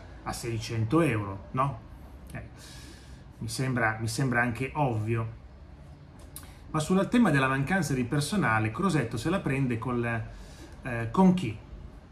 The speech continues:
Dice così: "Se rispetti la legge e i contratti, non fatichi a trovare persone che abbiano voglia di lavorare.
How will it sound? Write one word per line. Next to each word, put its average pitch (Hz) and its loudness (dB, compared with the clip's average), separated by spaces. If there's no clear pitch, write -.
Dice 220 4
così: 139 4
"Se - 4
rispetti 196 2
la 131 6
legge 110 2
e 131 -2
i 135 2
contratti, 135 -2
non 143 2
fatichi 131 -2
a 113 -4
trovare 120 0
persone 110 -4
che 143 -2
abbiano 120 0
voglia 107 -2
di 107 -2
lavorare. 98 -2